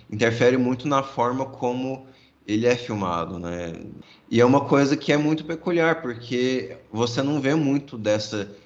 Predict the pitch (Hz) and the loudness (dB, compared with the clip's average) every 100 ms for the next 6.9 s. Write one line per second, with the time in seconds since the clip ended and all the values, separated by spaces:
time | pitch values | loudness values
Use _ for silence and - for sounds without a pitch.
0 | _ - 110 110 110 - - 92 90 120 | _ -6 -2 -2 -2 -4 -8 -4 0 2
1 | 120 95 90 98 98 98 92 - - 95 | 0 -2 -2 -2 -2 -6 -8 -10 -6 -2
2 | 95 95 95 82 90 87 85 90 - 90 | 0 -2 -4 -8 -8 -6 -8 -10 -6 -6
3 | 87 85 - 92 110 - - - - _ | -4 -8 -6 -6 -6 -8 -18 -20 -20 _
4 | _ - _ - 110 131 127 151 143 131 | _ -20 _ 2 4 4 4 4 4 4
5 | 135 123 123 123 110 120 - 123 117 131 | 2 0 -2 -2 -2 -4 0 2 2 2
6 | 135 135 127 120 101 107 113 - 113 | 0 -2 0 2 2 -4 -8 -10 -12